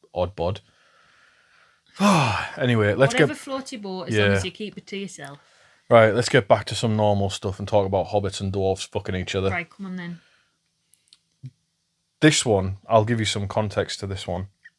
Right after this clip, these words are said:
Speaker 1: This story is based on the premise that dwarves take debts very seriously, which they do, and that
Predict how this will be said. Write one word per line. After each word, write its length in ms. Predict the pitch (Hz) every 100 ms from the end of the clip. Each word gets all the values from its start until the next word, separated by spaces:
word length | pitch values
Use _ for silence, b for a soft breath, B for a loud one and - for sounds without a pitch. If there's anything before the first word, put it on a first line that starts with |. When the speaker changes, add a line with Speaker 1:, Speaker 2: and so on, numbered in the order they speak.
| _ _ _ B B B B B B B _ _ -
Speaker 1:
This 420 | 127 147 - 123 -
story 580 | - - - 127 120 101
is 140 | 101 98
based 360 | 110 104 -
on 120 | 107
the 60 | 98
premise 520 | 98 113 101 92 92
that 320 | - 95 90
dwarves 760 | - 113 107 104 95 92 - - _ _ _ _ _
take 380 | - 107 98 -
debts 340 | 110 98 -
very 420 | - 101 101 101 98
seriously, 760 | - 107 110 110 - 123 135 -
which 200 | 127 -
they 100 | 170
do, 260 | 117 120 - _ _ _ _ b b b b b -
and 240 | 117 107
that 340 | 101 104 101